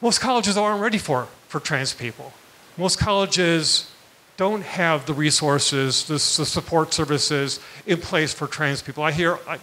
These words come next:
this is what I do for a living, is basically counsel colleges about how they could be more trans supportive. And we have a long, long way to go. You know, in ni-, I was involved in nineteen ninety-six at, at, I was a graduate student at the University of Iowa.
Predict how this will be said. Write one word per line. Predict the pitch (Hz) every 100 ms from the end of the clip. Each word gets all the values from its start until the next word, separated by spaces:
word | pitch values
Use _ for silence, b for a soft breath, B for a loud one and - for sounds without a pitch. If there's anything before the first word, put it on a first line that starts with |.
| 175
this | 190 180
is | 180
what | 175
I | 147
do | 165
for | - 147
a |
living, | 147 160 139 117 - -
is | 131
basically | 151 147 160 135
counsel | - 165 156 160
colleges | 139 - 156 147 143 139 - B B
about | 151 160
how | - 170
they | 156 156
could | 147
be | 147
more | 143 139 135 - B B
trans | - 135 123
supportive. | 123 - 123 117 127 - B B B B B
And | 190
we | 262
have |
a | 208
long, | 165 196 214 208
long | 185 170 156
way | 143
to | 135
go. | 139 123 123 - - - - - _ _ _ _ _ _ -
You |
know, | 131 147 - - _ _ -
in | 196 185 208
ni-, | 180 196
I | 170
was | 175 147 185
involved | 175 156 175 165 165
in |
nineteen | 160 165 160
ninety-six | 151 147 - 156 160
at, | 156 160
at, | 143 - 160
I |
was | 147 127 139
a | 135 131
graduate | 151 143 143
student | 147 147
at |
the |
University | 143 139 -
of | 139
Iowa. | 143 165 156 139